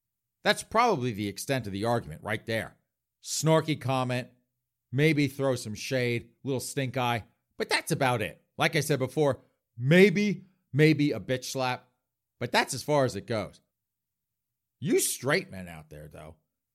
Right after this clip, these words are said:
you will argue, scream at each other, throw fists, shoot each other over a stupid football <laughs> argument. Man,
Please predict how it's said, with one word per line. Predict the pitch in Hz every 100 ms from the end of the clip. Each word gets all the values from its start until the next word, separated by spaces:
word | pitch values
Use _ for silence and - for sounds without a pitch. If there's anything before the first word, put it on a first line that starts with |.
| _
you | 143 269
will | 285 160 135
argue, | 160 165 165 147 170 156 - _
scream | - - - 165 170
at | 156
each | 147 143
other, | 139 135 - _
throw | _ - 170 170
fists, | 170 160 147 - - _ _
shoot | - - 349 339
each | 180 147 139
other | 113 110 101 _ _ _ -
over | 151 123 127
a | 110
stupid | - - 208 190 175 170
football | - 139 - 123 139 -
<laughs> |
argument. | - - - - - - _ _ _ _ _ _ _ _ _ _ _ _ _ _ _ _ _ _ _ -
Man, | 180 196 110